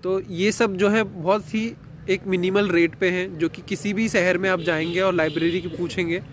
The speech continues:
जैसे कि भुवनेश्वर में वानिक हो गया, प्रज्ञान हो गया, इन सभी से बहुत सस्ता है।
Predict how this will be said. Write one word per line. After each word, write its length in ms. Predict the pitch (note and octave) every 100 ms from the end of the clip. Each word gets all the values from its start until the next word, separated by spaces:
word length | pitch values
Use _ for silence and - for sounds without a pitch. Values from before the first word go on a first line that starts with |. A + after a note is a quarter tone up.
| - E3
जैसे 180 | D3+
कि 80 | G3
भुवनेश्वर 520 | E3+ E3+ E3+ E3+ F#3
में 80 | F3+
वानिक 340 | E3+ D3+ D#3+ D#3+
हो 160 | E3+
गया, 200 | D#3 D#3
प्रज्ञान 460 | D3 D#3 D#3 E3 F3
हो 80 | D#3
गया, 180 | E3 - - - F#3+
इन 80 |
सभी 340 | F3 G3+ F3+ F#3+
से 160 | A#3+
बहुत 200 | F#3+ G3
सस्ता 380 | F#3+ D#3+ - E3+
है। 160 | D3